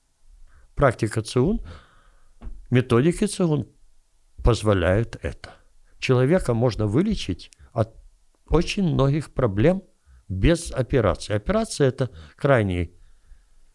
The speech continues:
крайний метод, к-, последний метод, когда медицина не знает, как можно помочь этому человеку, и убирает либо орган, либо часть органа, оперирует его.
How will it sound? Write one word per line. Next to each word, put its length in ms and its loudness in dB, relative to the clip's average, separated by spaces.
крайний 420 4
метод, 340 2
к-, 180 -2
последний 600 0
метод, 320 -2
когда 460 2
медицина 640 0
не 100 0
знает, 440 0
как 220 2
можно 280 0
помочь 460 0
этому 300 -2
человеку, 640 -2
и 60 4
убирает 800 4
либо 220 2
орган, 340 4
либо 260 2
часть 320 0
органа, 420 0
оперирует 680 0
его. 240 -10